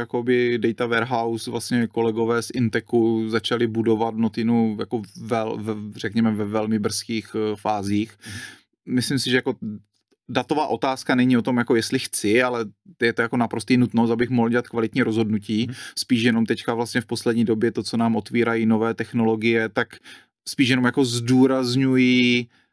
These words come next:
Speaker 1: to, proč s těma datama pracovat, než že by jako vytvářeli tu nutnost. Myslím
Speaker 2: Mhm.
Speaker 1: si, že v každém biznisu vždycky platilo, že jako data jsou poklad a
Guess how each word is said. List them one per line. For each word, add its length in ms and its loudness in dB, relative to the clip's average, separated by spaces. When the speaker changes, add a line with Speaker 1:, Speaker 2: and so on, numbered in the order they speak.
Speaker 1:
to, 140 0
proč 300 0
s 120 0
těma 240 2
datama 340 -2
pracovat, 540 -2
než 180 2
že 220 2
by 100 2
jako 200 -2
vytvářeli 720 -2
tu 120 -2
nutnost. 600 -2
Myslím 260 -10
Speaker 2:
Mhm. 40 -4
Speaker 1:
si, 160 -6
že 140 -6
v 140 -20
každém 340 -2
biznisu 380 -2
vždycky 320 -6
platilo, 400 -4
že 80 -4
jako 160 -4
data 240 -4
jsou 180 -2
poklad 460 -4
a 120 -2